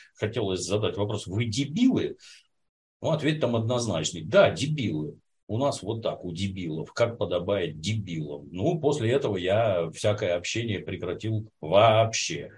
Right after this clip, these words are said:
Развлекайтесь там как хотите, мне это вот вообще не интересно. Вот,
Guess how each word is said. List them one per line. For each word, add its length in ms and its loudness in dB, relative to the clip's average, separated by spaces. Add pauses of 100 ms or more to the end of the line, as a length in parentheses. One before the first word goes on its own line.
(240)
Развлекайтесь 920 6
там 200 0
как 240 2
хотите, 560 -2
мне 280 -4
это 120 -6
вот 220 -8
вообще 500 -4
не 220 -6
интересно. 600 -10 (440)
Вот, 380 8